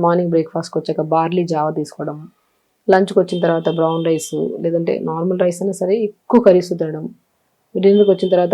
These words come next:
ఇప్పుడు నేను చెప్పాను కదా బీట్రూట్, ఓట్స్, ఆకుకూరలు వేసి మిక్సీ పట్టేసి దాంతో చేసిన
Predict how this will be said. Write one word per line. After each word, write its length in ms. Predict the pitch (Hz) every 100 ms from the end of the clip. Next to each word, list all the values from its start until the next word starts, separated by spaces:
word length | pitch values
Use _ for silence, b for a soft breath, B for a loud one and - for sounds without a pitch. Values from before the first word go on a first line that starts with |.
| 180
ఇప్పుడు 140 | 180
నేను 80 | 175
చెప్పాను 240 | 170 175 185
కదా 100 | 185 175
బీట్రూట్, 480 | 185 175 185 175 185 - 175
ఓట్స్, 380 | 175 175 175 165 165 - _ - 170
ఆకుకూరలు 360 | 170 170 170 160
వేసి 180 | 160 175
మిక్సీ 220 | 170 - 175
పట్టేసి 280 | 160 165 170 165
దాంతో 200 | 160 165 165
చేసిన 180 | 160